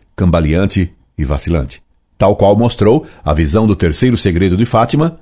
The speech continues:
que descreve o caminhar do Papa que sai da cidade arruinada, vacilante, e sobe com dificuldade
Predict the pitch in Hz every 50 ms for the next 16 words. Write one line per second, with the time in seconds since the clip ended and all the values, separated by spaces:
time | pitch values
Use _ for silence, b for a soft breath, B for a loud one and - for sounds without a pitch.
0 | _ - 160 151 180 156 - - - 113 120 131 135 135 135 127 - 120 117 110
1 | 95 92 92 92 95 101 117 123 - - - 87 95 101 - 131 120 - 101 -
2 | - - - 90 80 78 76 73 73 - - 73 65 71 71 71 67 73 - -
3 | 101 104 92 82 80 98 120 160 170 175 B B B B B B - 80 - -
4 | - - - 143 147 117 98 95 92 - 123 127 127 b b b - 117 117 -
5 | - - 120 113 101 78 71 71 - - 85 80 76 73 - 110 117 - 165 135
6 | 98 104 107 120 117 127 127